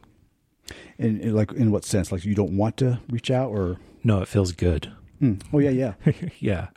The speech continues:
Speaker 1: Yeah.
Speaker 2: Hormones start raging through your body. Rage is a high energy state.
Speaker 1: Mm-hmm.
Speaker 2: And, um,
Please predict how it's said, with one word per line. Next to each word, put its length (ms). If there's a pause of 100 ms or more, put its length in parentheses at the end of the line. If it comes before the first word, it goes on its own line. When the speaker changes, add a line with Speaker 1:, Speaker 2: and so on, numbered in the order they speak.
(260)
Speaker 1:
Yeah. 120
Speaker 2:
Hormones 340
start 220
raging 420
through 160
your 120
body. 480
Rage 580 (120)
is 140
a 100
high 220
energy 340
state. 380 (160)
Speaker 1:
Mm-hmm. 320 (260)
Speaker 2:
And, 600 (1400)
um, 420